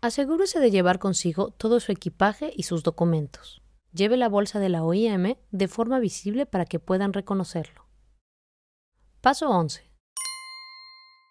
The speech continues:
Realizar los trámites de entrada. Al llegar al Canadá, tendrá que pasar una breve entrevista con un funcionario del aeropuerto.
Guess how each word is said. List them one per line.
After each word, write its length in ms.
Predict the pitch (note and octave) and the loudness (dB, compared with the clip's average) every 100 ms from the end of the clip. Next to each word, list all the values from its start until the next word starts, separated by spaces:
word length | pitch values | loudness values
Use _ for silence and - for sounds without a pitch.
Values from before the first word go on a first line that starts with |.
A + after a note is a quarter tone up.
| _ _ _ _ _ | _ _ _ _ _
Realizar 480 | - F#3 F#3 - A3 | -2 2 2 2 2
los 160 | A#3+ - | 2 2
trámites 460 | F#3 F3 D#3+ F3+ | 0 0 0 -2
de 60 | G3 | 0
entrada. 460 | F#3+ A#3+ A3 F3+ _ _ _ _ _ _ _ _ _ _ - | 4 4 4 -2 _ _ _ _ _ _ _ _ _ _ -2
Al 120 | A#3+ | 2
llegar 240 | C#4 D4+ G4 | 4 6 6
al 100 | G4+ | 4
Canadá, 460 | D#4 F#3+ E3+ B3+ - _ _ _ - | 2 2 2 0 -2 _ _ _ 0
tendrá 280 | A#3 C4 D4 | 2 2 0
que 120 | E4 | 0
pasar 320 | A#3 - G#3 | 0 2 2
una 180 | G#3+ F#3 | 2 2
breve 240 | F3+ F3 | 2 2
entrevista 560 | F#3 F3 E3+ F3+ - A3+ | 2 0 0 0 -2 -2
con 160 | F#3 | 0
un 140 | F3+ F3+ | 0 0
funcionario 600 | F#3 - E3+ E3+ G3+ A3 | -2 -2 0 0 2 2
del 140 | A3 | 4
aeropuerto. 600 | G#3+ G#3+ - E3 - - | 4 2 -2 -6 -6 -20